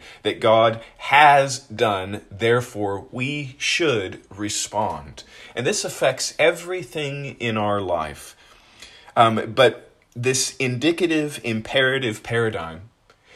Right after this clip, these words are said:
is so simple in these verses. Let me read it again and just categorize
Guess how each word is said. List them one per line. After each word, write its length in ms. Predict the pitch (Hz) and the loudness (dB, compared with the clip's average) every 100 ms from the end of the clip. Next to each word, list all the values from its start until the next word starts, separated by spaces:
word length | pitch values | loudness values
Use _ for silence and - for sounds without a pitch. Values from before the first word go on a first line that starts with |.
| - | -8
is 180 | 120 - | -4 -2
so 420 | - 165 170 208 | -2 0 0 -2
simple 720 | 208 - 175 165 98 60 - _ _ _ - | -4 -2 -2 -4 -8 -10 -12 _ _ _ -6
in 140 | 113 | -2
these 240 | 120 113 - | 0 -2 -2
verses. 580 | 107 104 - - - - _ - - | -4 -4 -6 -10 -12 -14 _ -20 -4
Let 140 | 139 | -2
me 120 | 190 | -2
read 300 | 175 156 170 | -2 0 -2
it 140 | 165 143 | -2 -4
again 420 | 120 123 107 104 | -2 0 0 -2
and 160 | 110 107 | -4 -4
just 320 | 117 - - | -4 -6 -10
categorize 1000 | - 131 139 110 92 80 76 78 - | 2 4 4 0 -4 -4 -4 -8 -12